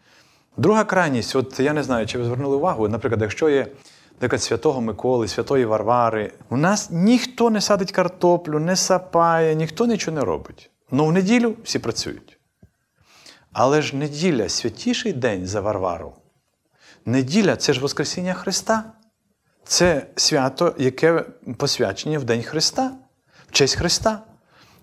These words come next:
Але в неділю всі працюють, пиячать,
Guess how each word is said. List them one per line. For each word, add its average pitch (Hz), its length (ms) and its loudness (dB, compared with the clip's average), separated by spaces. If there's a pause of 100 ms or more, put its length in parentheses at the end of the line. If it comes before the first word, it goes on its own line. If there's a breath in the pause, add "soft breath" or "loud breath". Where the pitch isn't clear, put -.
Але 147 160 4
в 180 40 0
неділю 214 280 4
всі - 200 2
працюють, 220 720 -4 (720 soft breath)
пиячать, 185 680 2